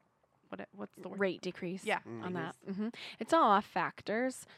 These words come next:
Speaker 2: So you might have, like, a point eight five factor. You might have a one point one three factor, whatever. So, um, that's why we say it depends on your loan amount because they're gonna give you a factor, and then you factor that off of your loan amount.
Speaker 1: Mm-hmm.
Speaker 2: Um,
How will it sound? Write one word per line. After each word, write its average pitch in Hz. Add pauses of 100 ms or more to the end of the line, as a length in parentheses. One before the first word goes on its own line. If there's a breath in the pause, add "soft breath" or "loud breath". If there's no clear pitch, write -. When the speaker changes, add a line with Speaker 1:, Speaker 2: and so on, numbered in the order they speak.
Speaker 2:
So -
you 233
might 214
have, 208
like, 190
a -
point -
eight 185
five 170
factor. 175
You 180
might 165
have 160
a 156
one 170
point 170
one 196
three 196
factor, 180
whatever. 175
So, 185 (400 loud breath)
um, 190
that's 190
why 190
we 180
say 170
it -
depends 180
on 175
your 175
loan 175
amount 165
because 175 (220 loud breath)
they're 196
gonna 208
give 196
you 175
a 151
factor, 240
and -
then 190
you 175
factor 175
that 175
off 165
of 170
your 170
loan 175
amount. 170
Speaker 1:
Mm-hmm. 185
Speaker 2:
Um, 175